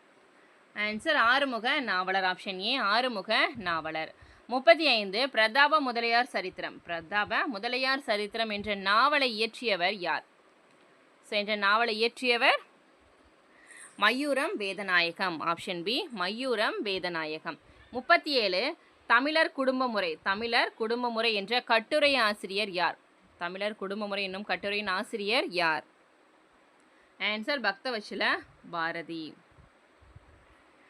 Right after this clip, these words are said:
இருபத்தி ஏழு, உங்களின் உடலின் முக்கிய பணி உங்கள் மூளையை தாங்கி செல்வது என்று கூறியவர் யார்? உங்களின் உடலின் முக்கிய பணி என்ன அப்படின்னா, உங்களின் மூளையை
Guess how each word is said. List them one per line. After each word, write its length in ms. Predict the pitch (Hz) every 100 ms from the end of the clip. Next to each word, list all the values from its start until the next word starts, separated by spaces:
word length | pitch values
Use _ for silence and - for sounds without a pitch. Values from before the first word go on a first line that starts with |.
| _ - _ _ -
இருபத்தி 400 | 254 311 330 302 233
ஏழு, 180 | 185 220 339 - - - 247
உங்களின் 360 | 285 302 302
உடலின் 460 | 277 247 302 302 320 254
முக்கிய 280 | - - 320 247
பணி 220 | 208 254 233
உங்கள் 420 | 226 226 247 285 - - - 214
மூளையை 400 | 269 294 277 285 -
தாங்கி 300 | 220 233 254
செல்வது 560 | - 233 220 233 233 233 185
என்று 200 | 185 185 196
கூறியவர் 560 | 269 294 277 202 208 226 190
யார்? 160 | 170 - _ -
உங்களின் 340 | 190 202 226 233
உடலின் 380 | 202 214 254 233
முக்கிய 240 | 196 262 254
பணி 260 | 214 214 208
என்ன 160 | 196 196
அப்படின்னா, 240 | 170 202
உங்களின் 400 | 247 208 214 208
மூளையை 300 | 220 226 262